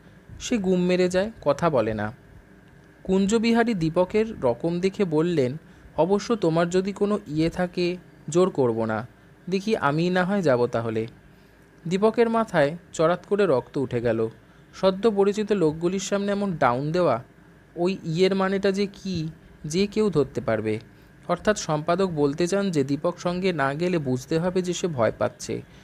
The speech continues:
ভূতের ভয়, তাই যেতে চাইছে না। দীপক গম্ভীরভাবে জিজ্ঞেস করল অলোকনাথকে, "আপনারা কবে নন্দনপুর যেতে চান?" "আসছে কাল, আজ শুক্রবার, শনি রবি ছুটি আসে অফিসে।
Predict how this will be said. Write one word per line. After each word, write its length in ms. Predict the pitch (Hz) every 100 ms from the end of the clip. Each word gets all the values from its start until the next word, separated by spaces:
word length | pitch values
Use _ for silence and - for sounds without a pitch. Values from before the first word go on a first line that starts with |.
| - - 143
ভূতের 320 | 170 190 185
ভয়, 280 | 185 202 226 -
তাই 160 | 185
যেতে 280 | 165 123 143
চাইছে 360 | 143 113 - 113
না। 160 | 110 127 - - - - - - - -
দীপক 200 | 196 233
গম্ভীরভাবে 720 | 202 151 147 151 185 196 208
জিজ্ঞেস 440 | 196 131 - 156 -
করল 240 | 180 190
অলোকনাথকে, 800 | - 113 131 135 117 104 - 107 123 - - - - - - -
"আপনারা 380 | 160 160 202 214
কবে 200 | 214 214
নন্দনপুর 600 | 180 143 143 160 170 202
যেতে 260 | 156 131 143
চান?" 260 | 156 185 214 - - - - - - - -
"আসছে 340 | 160 165 - 220
কাল, 320 | - 110 110 - - -
আজ 160 | 156
শুক্রবার, 560 | - 151 - 151 151 185 - - - -
শনি 300 | - 180 190
রবি 220 | 208 220
ছুটি 320 | - 156 160
আসে 180 | 160 160
অফিসে। 480 | 170 123 123 -